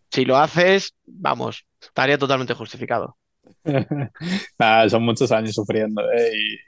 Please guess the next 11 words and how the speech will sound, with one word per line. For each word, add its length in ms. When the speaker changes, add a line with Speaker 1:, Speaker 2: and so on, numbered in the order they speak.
Speaker 2:
Y, 720
y 40
mucho. 440
Que 100
la 140
gente, 800
la 120
gente 220
es 60
muy 160
mala. 300